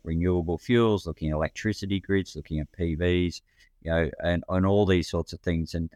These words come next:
and they're, they're there trying to say, "Well, you know, can we create something that helps ports decarbonise or helps cities decarbonise?" So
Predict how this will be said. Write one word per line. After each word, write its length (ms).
and 160
they're, 300
they're 160
there 260
trying 300
to 60
say, 300
"Well, 140
you 80
know, 120
can 160
we 80
create 400
something 320
that 200
helps 420
ports 380
decarbonise 760
or 100
helps 300
cities 280
decarbonise?" 680
So 200